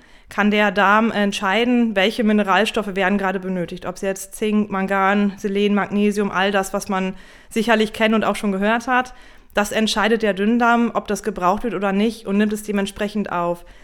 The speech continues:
Wenn wir jetzt aber von synthetischen Zusatzstoffen sprechen, dann sind diese meistens auch noch in Chelatform, um mal so einen kleinen Fachbegriff reinzuschmeißen. Chelatform heißt nichts anderes, dass zum Beispiel ein Zink-, Magnesium-Molekül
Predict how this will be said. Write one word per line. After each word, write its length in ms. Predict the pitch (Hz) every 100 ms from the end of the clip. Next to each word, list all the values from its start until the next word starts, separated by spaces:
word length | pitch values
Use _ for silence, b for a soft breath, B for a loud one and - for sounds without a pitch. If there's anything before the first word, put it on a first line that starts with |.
| b b b b - -
Wenn 240 | 202 220
wir 140 | 240 220
jetzt 260 | 220 220
aber 540 | 214 220 214 214 208 208 - -
von 380 | - 214 202 202 202
synthetischen 580 | 202 190 277 269 233 208
Zusatzstoffen 580 | 202 185 185 208 202
sprechen, 520 | 196 - 190 208 254 269 B B -
dann 220 | 202 202
sind 180 | 220 220
diese 180 | 208
meistens 420 | 208 190 226 233 208
auch 240 | 214 208
noch 160 | 214 -
in 280 | 202 196
Chelatform, 1040 | - 202 185 190 262 - - 262 262 269 240 B
um 120 | -
mal 100 | 202
so 80 | 202
einen 100 | 208
kleinen 220 | 220 202
Fachbegriff 540 | 208 214 - 208 220 196
reinzuschmeißen. 840 | 202 208 214 208 196 202 214 208 B B B B B
Chelatform 600 | - 208 285 - 262 226
heißt 200 | 214 214
nichts 200 | 220 214
anderes, 300 | - 214 202
dass 200 | 190 180
zum 100 | 208
Beispiel 300 | 196 196 175
ein 140 | 180 180
Zink-, 480 | 208 220 220 208 214
Magnesium-Molekül 1500 | 196 208 214 208 214 202 202 202 208 208 202 214 208 214